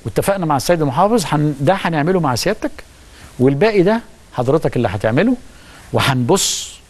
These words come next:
ونقارن وندخل الجمعيات الأهلية تقول للناس وتوعي الناس، لأن الهدف إيه يا فندم؟ الهدف إن أنا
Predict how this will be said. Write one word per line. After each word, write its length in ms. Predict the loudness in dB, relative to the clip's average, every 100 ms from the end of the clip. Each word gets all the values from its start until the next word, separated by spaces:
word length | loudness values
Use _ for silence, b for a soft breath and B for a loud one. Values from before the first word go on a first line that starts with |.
| -2
ونقارن 520 | -2 2 0 2 0
وندخل 520 | -2 0 -2 0 0
الجمعيات 520 | 0 -2 -2 -2 0
الأهلية 540 | 0 0 2 2 2 -2 B B B B B B B -2
تقول 240 | 2 4 4
للناس 420 | 4 4 2 2
وتوعي 380 | 0 2 0 2
الناس، 420 | 0 0 -2 0
لأن 180 | 2 4
الهدف 420 | 4 4 2 0
إيه 100 | -4
يا 40 | -6
فندم؟ 300 | -6 -8 -10 -14 -20 -20 -20 -20 -20 -20 -6
الهدف 460 | 0 2 2 2 0
إن 120 | 0
أنا 180 | 0